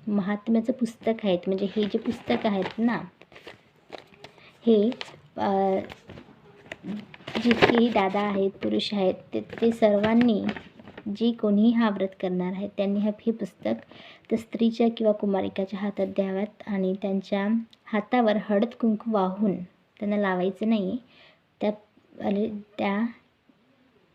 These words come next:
पोरींना हळद कुंकू लावायचं नाही, तर त्यांच्या हातावर ठेवायचं आहे. त्यानंतर सुवासिक फूल द्यावे, एक पोथी द्यावी, म्हणजे हे पुस्तक द्यावं त्यांना. त्यांना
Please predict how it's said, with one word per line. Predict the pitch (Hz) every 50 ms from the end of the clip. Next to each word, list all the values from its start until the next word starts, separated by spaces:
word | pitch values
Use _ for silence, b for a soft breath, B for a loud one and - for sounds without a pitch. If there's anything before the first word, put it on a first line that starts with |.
| _ _ _ _ - -
पोरींना | 233 220 214 214 214 208 202 190 196 240 233 - - -
हळद | 214 208 214
कुंकू | - - 247 226 226 -
लावायचं | 226 214 196 196 196 196 202 202 - - 240
नाही, | 240 220 202
तर | 208
त्यांच्या | 208 - 208 202 202 226 202
हातावर | 208 196 185 - - 196 202 202 220 233
ठेवायचं | 226 - 208 196 190 190 180 185 - 202
आहे. | 214
त्यानंतर | 214 - - - 196 196 196 196 - - - 226 233 B B B B B B B B B B _ -
सुवासिक | - 240 226 233 240 240 240 - 277 - 294 233 -
फूल | - - 247 254 254
द्यावे, | 226 202 185 165 - - - - - -
एक | - 220 226 226 - -
पोथी | 220 208 196 - - - 247 254 277
द्यावी, | 262 247 226 208 202 196 196 233 285 320 - _ - -
म्हणजे | 208 208 208
हे | 208 233
पुस्तक | 226 214 - - - - 226 214
द्यावं | 214 220 220 208 196 202 190 196
त्यांना. | 196 185 185 190 208 220 226 226
त्यांना | 208 214 - - 196 196 196 196 202 208 208